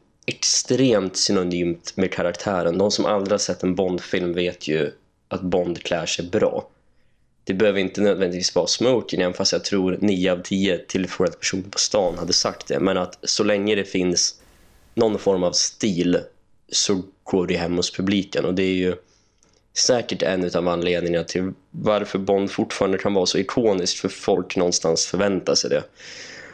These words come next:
Och det är också det som i mitt tycke gör att Bond sticker ut mot andra actionhjältar eller andra likvärdiga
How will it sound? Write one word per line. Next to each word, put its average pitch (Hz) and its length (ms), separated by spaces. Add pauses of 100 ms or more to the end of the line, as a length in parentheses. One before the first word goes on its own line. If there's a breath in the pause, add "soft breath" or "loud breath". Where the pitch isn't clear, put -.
(180 loud breath)
Och 104 80
det 104 80
är 110 40
också 107 260
det 101 320
som 90 480
i 98 100
mitt 123 280
tycke 95 300
gör 85 180
att 87 140
Bond 90 360
sticker - 400
ut - 480 (340)
mot 95 300
andra 113 280
actionhjältar 85 800
eller 92 240
andra 87 320
likvärdiga 92 800